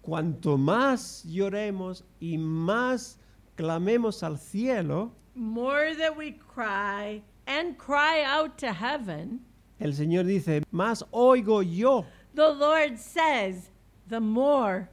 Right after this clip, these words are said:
Speaker 2: that I hear you."
Speaker 1: Y traeremos adelante ese tiempo.
Speaker 2: And we will bring that time forward.
Speaker 1: Versículo veintiuno dice, "La mujer cuando da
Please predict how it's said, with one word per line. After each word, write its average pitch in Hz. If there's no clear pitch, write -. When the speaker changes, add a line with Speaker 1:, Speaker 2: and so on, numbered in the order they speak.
Speaker 2:
that 214
I 220
hear 214
you." 165
Speaker 1:
Y 202
traeremos 165
adelante 156
ese 151
tiempo. 170
Speaker 2:
And 240
we 294
will 285
bring 262
that 240
time 240
forward. 190
Speaker 1:
Versículo 214
veintiuno 214
dice, 190
"La 151
mujer 196
cuando 175
da 190